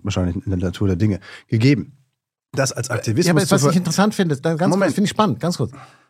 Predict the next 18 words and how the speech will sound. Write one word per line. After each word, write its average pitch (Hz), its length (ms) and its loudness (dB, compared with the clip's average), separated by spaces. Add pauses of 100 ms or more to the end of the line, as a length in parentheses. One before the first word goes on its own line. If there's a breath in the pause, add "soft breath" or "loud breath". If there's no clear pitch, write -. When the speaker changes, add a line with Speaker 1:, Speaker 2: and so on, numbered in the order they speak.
(240 loud breath)
Speaker 2:
Kann 202 240 0
ein, 151 200 -2
ist 170 180 -6
ein 151 160 2
ukrainischer 185 560 0
Sportler 92 720 -2 (540)
niemals 190 1080 2
nur 170 300 2
ein 165 100 -2
ukrainischer 151 560 -4
Sportler, 131 480 -6
Speaker 1:
Doch. 139 60 -6
Speaker 2:
sondern 123 400 2
immer 240 340 2 (420)
Speaker 1:
Wann 135 120 -2
immer 208 180 2
er 190 140 0
will. 185 200 -2